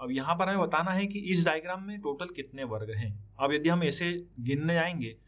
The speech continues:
तो इसमें बहुत समय लगेगा और हो सकता है कि हमारा आंसर भी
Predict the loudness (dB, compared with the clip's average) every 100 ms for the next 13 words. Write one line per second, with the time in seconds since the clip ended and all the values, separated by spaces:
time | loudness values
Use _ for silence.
0 | -20 _ _ -8 -4 -2 0 0 -2 0
1 | -2 0 0 0 0 -2 -6 -20 _ -8
2 | -6 -2 -2 -2 -2 0 0 0 0 0
3 | -2 6 6